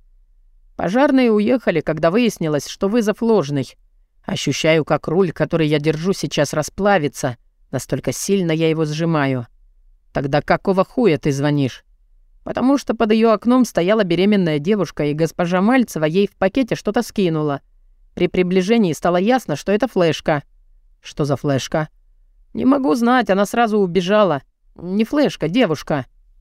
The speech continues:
Мне хочется заорать. Почему не выяснил? Но это было бы непрофессионально.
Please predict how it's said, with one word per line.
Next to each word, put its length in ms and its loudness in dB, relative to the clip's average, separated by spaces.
Мне 380 -2
хочется 500 -2
заорать. 720 -2
Почему 400 -4
не 160 0
выяснил? 580 0
Но 140 -6
это 160 -4
было 240 0
бы 140 -2
непрофессионально. 1120 -2